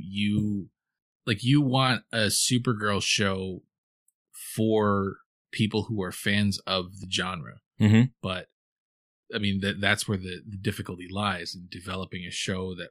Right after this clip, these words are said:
Speaker 1: on a major network like C B S. I don't know. Is it a tentpole show for that particular day of the week? Uh, like, I don't
Speaker 2: I don't know, actually.
Speaker 1: I don't know what else is on
Speaker 2: Yeah, I
Speaker 1: during
Speaker 2: don't
Speaker 1: that
Speaker 2: know.
Speaker 1: time, but
Speaker 2: I, I know nothing about actual, like, air times or
Speaker 1: <laughs> Yeah.
Speaker 2: anything 'cause I don't watch like that anymore.
Speaker 1: So, I mean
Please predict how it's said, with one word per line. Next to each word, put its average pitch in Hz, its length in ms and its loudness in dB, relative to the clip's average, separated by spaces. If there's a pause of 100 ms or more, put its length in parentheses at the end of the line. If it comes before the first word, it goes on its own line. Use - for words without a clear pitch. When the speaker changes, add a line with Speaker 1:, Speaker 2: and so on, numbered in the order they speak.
Speaker 1:
on 90 140 -8
a 87 80 -8
major 92 320 -10
network 92 320 -14
like 85 120 -18
C - 240 -4
B 92 140 -14
S. - 260 -10 (420)
I 98 140 4
don't 123 80 4
know. 120 140 2
Is 107 160 2
it 135 80 2
a 135 40 0 (140)
tentpole 139 340 -2
show 139 220 -2
for 131 120 -6
that 120 140 2
particular 131 340 -4
day 123 140 0
of 123 100 0
the 117 80 -2
week? 127 220 -4 (400)
Uh, 107 240 -6
like, 95 160 -10
I 101 60 -6
don't 104 200 -4
Speaker 2:
I 175 80 4
don't 190 140 6
know, 185 160 8
actually. 76 460 4
Speaker 1:
I 73 60 0
don't 107 180 0
know 110 80 0
what 104 120 -2
else 98 220 -4
is 98 100 -6
on 90 280 -10
Speaker 2:
Yeah, 92 260 8
I 85 60 8
Speaker 1:
during 87 140 6
Speaker 2:
don't 85 60 8 (100)
Speaker 1:
that 73 80 2
Speaker 2:
know. 92 60 -6
Speaker 1:
time, 95 280 -10
but 101 200 -4
Speaker 2:
I, 95 200 8
I 98 40 10
know 104 140 10
nothing 95 300 8
about 87 180 8
actual, 87 300 6
like, 82 180 6
air 78 220 4
times 85 420 4
or 82 100 6
Speaker 1:
<laughs> - 20 6
Yeah. 85 60 6
Speaker 2:
anything 92 240 4
'cause 95 220 6
I 92 80 8
don't 92 220 6
watch 85 320 4
like 76 220 2
that 76 220 2
anymore. 76 460 4
Speaker 1:
So, 92 580 -2
I 117 60 -4
mean 101 520 4